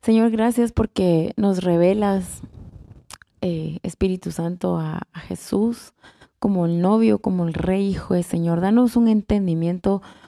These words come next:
correcto, Señor, de quién eres tú. Padre, no queremos creer, eh,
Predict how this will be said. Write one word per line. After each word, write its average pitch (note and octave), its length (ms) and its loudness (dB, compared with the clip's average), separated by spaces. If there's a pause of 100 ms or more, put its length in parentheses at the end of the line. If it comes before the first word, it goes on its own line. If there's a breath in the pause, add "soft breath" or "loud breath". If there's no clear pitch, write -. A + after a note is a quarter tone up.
(160 loud breath)
correcto, F3+ 580 -2
Señor, E3 380 -4
de F3 100 -4
quién - 240 -2
eres - 320 -2
tú. E3+ 260 -4 (440 loud breath)
Padre, G#3 340 2
no G3 160 -2
queremos F#3 680 -2 (300 soft breath)
creer, F3+ 680 0 (120)
eh, F3 460 -2